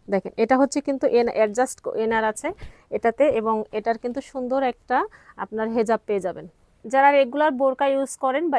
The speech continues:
স্টুডেন্ট আছেন, তাদের জন্য এই বোরকাগুলো রাফ ইউজের জন্য অনেক সুন্দর এবং অনেক কমফোর্টেবল। গরমে বেবিদের জন্য আরামদায়ক ড্রেস, মাত্র দুইশো পঞ্চাশ টাকা থেকে শুরু,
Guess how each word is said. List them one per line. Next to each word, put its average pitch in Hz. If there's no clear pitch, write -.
স্টুডেন্ট 269
আছেন, 269
তাদের 240
জন্য 269
এই 247
বোরকাগুলো 202
রাফ 247
ইউজের 294
জন্য 285
অনেক 277
সুন্দর 294
এবং 262
অনেক 233
কমফোর্টেবল। 196
গরমে 240
বেবিদের 247
জন্য 269
আরামদায়ক 202
ড্রেস, 180
মাত্র 269
দুইশো 294
পঞ্চাশ 269
টাকা 180
থেকে 262
শুরু, 269